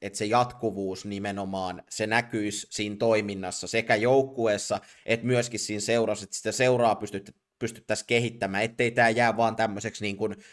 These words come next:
yhden kauden, niin kuin, en haluaisi ehkä käyttää sanaa turha, mut jotenkin semmonen, niin kuin, että satsataan kuitenkin aika paljon, öö, myöskin niin kuin kuntalaisten rahoja tohon, ja sit se jää vaan tämmöiseksi niin kuin yhden kauden rypistelyksi. Et mä toivon, että täällä on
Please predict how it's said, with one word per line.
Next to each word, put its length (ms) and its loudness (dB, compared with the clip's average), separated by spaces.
yhden 400 4
kauden, 540 6
niin 200 -4
kuin, 320 -4
en 120 -2
haluaisi 300 0
ehkä 160 -4
käyttää 340 2
sanaa 300 0
turha, 640 -2
mut 220 -6
jotenkin 360 0
semmonen, 380 -2
niin 140 -4
kuin, 140 -4
että 160 -2
satsataan 600 4
kuitenkin 460 0
aika 300 6
paljon, 520 2
öö, 640 0
myöskin 460 0
niin 180 0
kuin 320 -2
kuntalaisten 840 4
rahoja 480 4
tohon, 480 0
ja 100 -4
sit 160 -6
se 120 0
jää 220 6
vaan 180 0
tämmöiseksi 480 -2
niin 80 -8
kuin 120 -10
yhden 320 0
kauden 300 -2
rypistelyksi. 680 -6
Et 60 -18
mä 80 -10
toivon, 360 0
että 160 -8
täällä 180 -2
on 160 -10